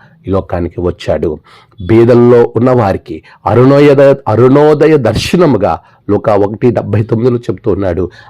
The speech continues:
ఆయన మనకు అనుగ్రహింపబడ్డాడు. ఈ రోజున అలాంటి అరుణోదయ దర్శనమైన క్రీస్తు, అంధకారం నుండి అరుణోదయంకి నడిపించే దావీదు చిగురైన క్రీస్తు, అణిచివేత నుండి అనుకూలతలోనికి నడిపించే దావీదు చిగురైన క్రీస్తు,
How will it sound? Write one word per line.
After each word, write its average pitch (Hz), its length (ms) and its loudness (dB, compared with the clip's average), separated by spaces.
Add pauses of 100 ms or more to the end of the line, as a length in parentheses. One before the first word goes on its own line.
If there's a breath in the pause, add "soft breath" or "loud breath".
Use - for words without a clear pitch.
(160)
ఆయన 95 260 -2
మనకు 87 360 -4
అనుగ్రహింపబడ్డాడు. 107 1300 -2 (600 soft breath)
ఈ - 20 -6
రోజున 90 400 -6 (480 loud breath)
అలాంటి 98 420 -2
అరుణోదయ 110 560 0
దర్శనమైన 104 640 -2
క్రీస్తు, - 720 -4 (500 soft breath)
అంధకారం 135 640 0
నుండి 151 320 0
అరుణోదయంకి 135 640 2
నడిపించే 123 480 -2
దావీదు 113 440 2
చిగురైన 123 460 0
క్రీస్తు, 98 600 -4 (340 loud breath)
అణిచివేత 127 560 0
నుండి 160 240 4 (100)
అనుకూలతలోనికి 147 880 2
నడిపించే 117 420 -2
దావీదు 104 440 0
చిగురైన 123 440 0
క్రీస్తు, 98 640 -4